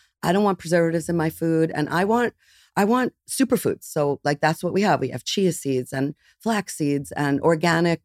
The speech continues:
oats or oat flour. And, you know, as it started, it was a peanut butter cacao ball.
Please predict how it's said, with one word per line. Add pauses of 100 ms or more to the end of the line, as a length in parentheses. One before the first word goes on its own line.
oats (240)
or
oat
flour.
And, (520)
you
know,
as
it
started,
it
was
a
peanut
butter
cacao
ball.